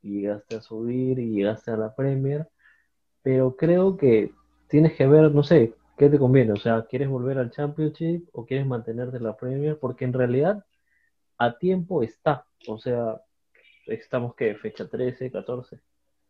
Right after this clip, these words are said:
¿No? O sea, no es que esté tan perdido. No es como en el caso, por ejemplo, de el Norwich la temporada pasada. Al principio estaba bien, regular, y de ahí, este, bueno, de ahí se cayó,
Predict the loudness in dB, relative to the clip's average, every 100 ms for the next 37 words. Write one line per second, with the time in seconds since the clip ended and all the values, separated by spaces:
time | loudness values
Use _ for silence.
0 | _ _ _ _ _ _ _ _ _ -6
1 | -6 -8 _ -20 -8 -4 -4 -4 -6 -4
2 | -4 -4 -4 -6 -4 -8 -8 -10 -2 0
3 | 0 -2 -4 -4 0 2 4 4 2 2
4 | 0 2 2 2 4 8 8 6 0 _
5 | -20 _ _ 2 6 8 8 8 6 2
6 | -2 0 2 6 6 6 2 2 2 0
7 | -6 -2 0 0 2 2 0 2 6 6
8 | 6 6 4 4 2 2 4 6 6 4
9 | -6 _ _ _ _ 0 4 8 8 8
10 | 6 2 -4 _ -6 -6 -10 -6 -4 -4
11 | -8 -14 _ _ _ 0 0 0 -8 -6
12 | 2 2 4 2 4 4 6 4 2